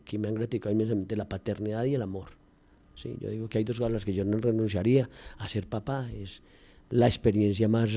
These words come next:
maravillosa del mundo. Entonces, yo soy tres veces papá, enamorado de tres hombres, muy viejos ya, pero una maravilla de seres humanos.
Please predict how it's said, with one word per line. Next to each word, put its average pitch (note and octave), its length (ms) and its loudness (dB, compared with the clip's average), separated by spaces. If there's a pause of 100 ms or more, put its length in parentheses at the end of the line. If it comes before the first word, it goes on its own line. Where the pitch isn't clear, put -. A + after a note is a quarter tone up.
maravillosa A#2+ 840 6
del G#2+ 100 -4
mundo. G#2 200 -8
Entonces, G#2+ 260 -8
yo G#2+ 80 -6
soy A2 180 -4
tres A2+ 260 2
veces A2 280 -2
papá, C3 360 -10 (360)
enamorado G#2 640 6
de A2 100 4
tres G2+ 260 -2
hombres, A#2+ 560 0 (640)
muy A2 280 4
viejos A2 440 2
ya, A#2 260 -2 (300)
pero G#2 240 -6
una A2 320 0
maravilla G#2+ 560 4
de G#2 60 0
seres G#2 260 -2
humanos. A2 420 -4